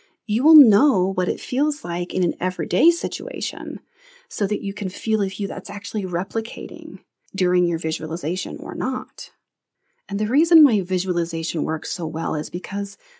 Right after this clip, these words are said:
the brain can't tell the difference between an imagined event and an actual event. And this gives us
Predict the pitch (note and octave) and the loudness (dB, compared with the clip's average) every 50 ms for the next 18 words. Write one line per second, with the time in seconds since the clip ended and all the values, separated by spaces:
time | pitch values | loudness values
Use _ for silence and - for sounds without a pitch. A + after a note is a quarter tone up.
0 | _ _ - F#3 F#3 - - B3+ C#4+ D#4+ E4+ E4+ E4+ E4+ - F#3 F3+ F3+ - - | _ _ -8 -8 -8 -4 0 4 6 8 8 8 8 6 2 2 2 2 0 -2
1 | - F#3 F3 F3 E3+ D3+ D3+ - - D#3 D3 - - - D#3 - - - F3+ F3 | -6 -8 -6 -6 -6 -6 -6 -6 -4 -4 -4 -4 -6 -8 -10 -10 -6 -4 -2 -2
2 | F3 E3+ - F3 F3 E3+ E3 E3 E3 D#3 D#3+ - - - A3 A#3 A#3 A3+ - - | -2 -2 -2 -2 -2 0 0 -2 -4 -4 -6 -6 -2 0 2 2 0 0 -4 -6
3 | C4+ B3+ A3 G3 G3+ F#3+ C4 D4 - - - - _ _ _ _ _ _ _ _ | -6 -4 -4 -4 0 0 0 -2 -2 -8 -12 -14 _ _ _ _ _ _ _ _
4 | _ - F3+ F3+ F3+ D#3 - - F3+ F3 F3 - - - - G#3+ - - - G3 | _ -2 0 2 2 0 0 -2 -2 -2 -2 -2 -4 -6 -6 -8 -12 -12 -12 -14
5 | - _ _ _ _ _ _ _ _ - F3+ E3 - - - - - _ _ - | -16 _ _ _ _ _ _ _ _ -8 -8 -6 -6 -8 -10 -12 -14 _ _ -14
6 | - - _ _ _ _ _ _ _ _ _ _ _ _ _ _ G3+ G3+ G3+ C4 | -14 -14 _ _ _ _ _ _ _ _ _ _ _ _ _ _ 0 0 2 2
7 | C4 - - - - C#4+ D#4+ E4 - - B3 G#3+ G3+ G3 - - - | 0 -2 -4 -2 0 0 0 0 0 -2 0 0 0 0 -2 -4 -4